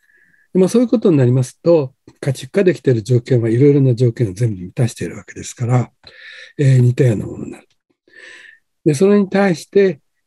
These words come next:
えー、家畜化できない、えー、動物っていうのは、一つの条件でも満たしていないのが家畜化していない、えー、動物だということになりますから、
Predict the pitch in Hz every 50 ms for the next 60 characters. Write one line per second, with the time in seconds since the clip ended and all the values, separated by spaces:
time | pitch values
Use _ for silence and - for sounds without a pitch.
0 | _ _ - - 147 139 143 139 135 - 143 156 - - 151 131 - - 151 135
1 | 139 139 131 - 165 151 127 104 90 - - _ _ _ _ - 123 117 113 107
2 | 110 104 104 101 - - - - - - - - - 104 113 117 117 110 101 98
3 | - - - 127 120 127 160 175 160 143 131 - _ _ _ - - - 208 214
4 | - - 156 139 131 107 101 120 123 117 - 123 117 110 107 135 202 208 175 123
5 | 107 104 - 117 104 - - - 101 90 82 87 87 - - - _ _ _ _
6 | _ _ _ _ - 170 208 220 208 165 127 - 123 113 - - - _ - -
7 | 127 107 - - _ _ _ _ _ _ _ _ _ - - - 139 123 107 110
8 | 151 175 143 - - _ _ _ _ _ _ _ _ _ _ - 139 127 113 110
9 | 110 113 104 85 - - - - - _ _ _ _ _ - 151 135 131 139 127
10 | - 123 117 113 107 101 104 101 107 - - - 135 170 170 143 131